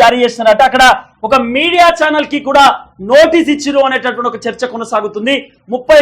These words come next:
రోజుల తర్వాత మీరు కూల్చేస్తారా, మేము కూల్చేయాలంటూ కూడా, అదే ముప్పై రోజుల లోపు వీళ్ళు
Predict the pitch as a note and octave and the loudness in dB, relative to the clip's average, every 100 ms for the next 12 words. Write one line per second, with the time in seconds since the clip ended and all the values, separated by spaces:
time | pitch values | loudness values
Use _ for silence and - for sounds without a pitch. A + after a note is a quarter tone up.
0 | C#4+ D#4 D#4 D4+ C#4+ C#4 C#4 C4+ A#3+ C4 | 6 4 4 2 4 4 2 0 -2 0
1 | D#4+ E4 D4+ D4 C#4+ C#4 C#4+ C4+ C4+ B3+ | 0 0 -4 0 0 0 -2 -2 -6 -8
2 | C4 C4 B3+ A#3 A#3 A3+ A3 A#3 A3+ D4 | -8 -4 -2 -2 -4 -6 -4 -6 -2 4
3 | C#4+ C#4+ C4+ B3+ D4 D4 B3 - _ _ | 4 4 2 4 4 2 -6 -8 _ _
4 | C#4+ D#4+ | 0 2